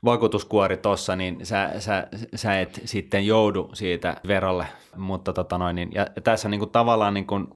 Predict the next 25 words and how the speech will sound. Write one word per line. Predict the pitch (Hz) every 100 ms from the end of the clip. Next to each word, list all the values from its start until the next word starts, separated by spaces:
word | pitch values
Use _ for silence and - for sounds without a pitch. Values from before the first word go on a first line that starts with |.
| _
taas | 117 104 104
yksi | 131 - 123
lisäaspekti | 117 107 101 90 - - 95 - 87 - 87
tähän | 87 85 85
koko | 92 87 90 -
osingonjakopolitiikkaan, | 90 92 90 87 85 87 - 92 90 85 82 - 80
et, | 87 85 -
että | 90 80
tota, | 82 - 85
jos, | 90 - 80
jos | 90 -
se |
yritys, | 98 104 101 92 92
yrityksellä | - 123 - - 98 101
on | 127 127 113
hyviä | 110 101 95
sijoituskohteita | 98 95 - 95 92 92 90
ja | 87
se | 90
pystyy | 95 - 87 82
in-, | 90 87 - 101
investoimaan | 98 90 - 87 87 85
ne | 87
voitonjakokelpoiset | 87 87 80 82 82 76 85 80 85
varat, | 87 87 85 -